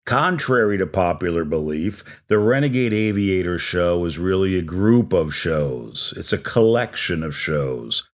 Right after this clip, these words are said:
Our air show act has been grounded this year for the same reason why everything else has been grounded this year,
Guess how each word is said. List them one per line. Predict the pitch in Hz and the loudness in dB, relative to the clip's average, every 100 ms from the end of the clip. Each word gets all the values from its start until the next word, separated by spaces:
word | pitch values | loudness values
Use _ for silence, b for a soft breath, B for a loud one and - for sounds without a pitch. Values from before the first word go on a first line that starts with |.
| - | 0
Our | 107 104 | 2 4
air | 123 151 | 4 2
show | - 104 87 82 | 0 0 0 0
act | 78 76 85 - | -2 -4 -6 -6
has | 85 | -6
been | 82 104 104 | 0 0 2
grounded | 95 107 113 120 113 90 80 76 71 - - | 2 2 4 2 2 2 -2 -4 -10 -12 -8
this | 78 - | -6 -6
year | 73 69 71 92 - B B | -8 -6 -4 -6 -6 B B
for | 110 110 | 2 4
the | 107 | 4
same | - 123 139 147 | 0 0 2 2
reason | 127 117 113 104 113 98 | 2 2 0 0 0 0
why | 95 95 95 - 127 | 0 0 -2 -4 -2
everything | 131 139 123 107 | 2 2 2 2
else | 98 92 85 | 2 0 -4
has | 78 | -6
been | 80 78 | -6 -4
grounded | 78 71 73 71 | -6 -6 -8 -8
this | 71 69 73 | -8 -6 -6
year, | 73 73 73 | -8 -8 -10